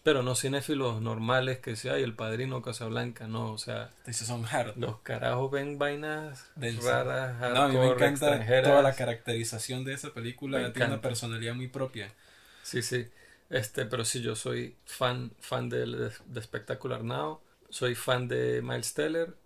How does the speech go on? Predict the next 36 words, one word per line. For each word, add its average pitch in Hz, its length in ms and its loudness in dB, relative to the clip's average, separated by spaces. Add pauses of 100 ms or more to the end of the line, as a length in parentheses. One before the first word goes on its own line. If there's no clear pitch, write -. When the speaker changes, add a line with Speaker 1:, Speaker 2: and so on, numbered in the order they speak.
(140)
Speaker 1:
y 117 200 -6
de 110 580 -4
Shailene 113 360 -4
Woodley 120 360 0
también, 117 400 -6
esa 117 180 -8
actriz, 113 460 -12
me 131 80 -14
parece 120 300 -12
que 123 100 -14
es 117 60 -10
muy 113 100 -8
buena. 123 260 -8 (260)
¿Usted 143 220 -2
no 143 80 0
ha 147 40 -2
visto 143 360 -4
Rabbit 160 380 0
Hole? 117 160 -10 (400)
Speaker 2:
No. 113 240 -6 (720)
Speaker 1:
Es 113 140 -8
una 123 220 -4
pro-, 123 260 -6
peli 127 220 -4
protagonizada 123 720 -6
por 117 340 -8 (400)
Nicole 123 380 -8
Kidman 170 520 -4 (440)
y 123 160 -4
Aaron 120 400 -2
Eckhart. 131 360 -6 (460)
Aaron 120 260 -6
Eckhart 127 340 -6
es 113 120 -10
famoso 123 480 -10
por 120 220 -10